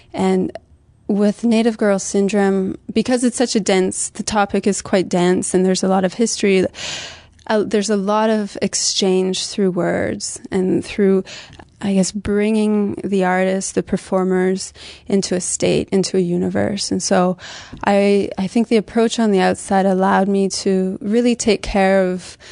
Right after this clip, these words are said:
I guess, nourishing and feeding the artists and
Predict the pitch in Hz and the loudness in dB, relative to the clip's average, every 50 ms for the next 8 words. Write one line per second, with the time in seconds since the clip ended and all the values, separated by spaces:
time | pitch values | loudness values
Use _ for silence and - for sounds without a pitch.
0 | - - - - - 196 196 - 190 180 - - - - - 190 190 185 185 190 | -20 -20 -16 -10 -6 -4 -2 -2 -2 -2 -4 -6 -6 -4 0 2 4 4 4 4
1 | 180 - - - 196 196 196 190 190 196 196 190 - - - _ _ - - - | 2 0 0 2 2 4 4 4 2 0 -2 -4 -8 -14 -20 _ _ -20 -20 -20
2 | - - _ _ _ - - 196 190 180 185 180 - - - - - - 220 208 | -20 -20 _ _ _ -4 -2 0 2 2 0 0 -4 -8 -14 -12 -6 -2 0 0
3 | 202 190 202 196 196 196 190 185 196 190 185 190 190 190 190 - - - - - | 0 2 2 2 2 2 2 2 2 2 2 2 0 0 -2 -6 -8 -12 -14 -16
4 | _ _ - - 196 202 190 190 185 190 196 202 208 202 202 214 214 | _ _ -8 -4 -2 0 0 2 0 0 0 0 -2 -2 -2 -4 -6